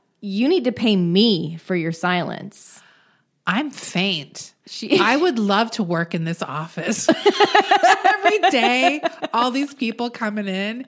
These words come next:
Speaker 2: It's the dream
Speaker 1: <laughs> It's the
Speaker 2: job
Speaker 1: dream
Speaker 2: for a tea lover. <laughs> You're just like, "Again? The other wife's here now.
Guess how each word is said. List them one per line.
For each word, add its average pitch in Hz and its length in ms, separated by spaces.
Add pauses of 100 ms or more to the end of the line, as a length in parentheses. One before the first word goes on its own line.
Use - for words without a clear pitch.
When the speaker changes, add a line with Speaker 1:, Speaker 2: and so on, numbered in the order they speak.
Speaker 2:
It's 466 400
the 247 60
dream 262 340
Speaker 1:
<laughs> - 20
It's - 120
the 359 60
Speaker 2:
job 226 400
Speaker 1:
dream 381 280
Speaker 2:
for 254 160
a 240 80
tea 262 340
lover. 185 580
<laughs> - 1700
You're 392 180
just 370 160
like, 285 120
"Again? 262 680 (300)
The 392 60
other 480 320
wife's 294 340
here 240 240
now. 202 540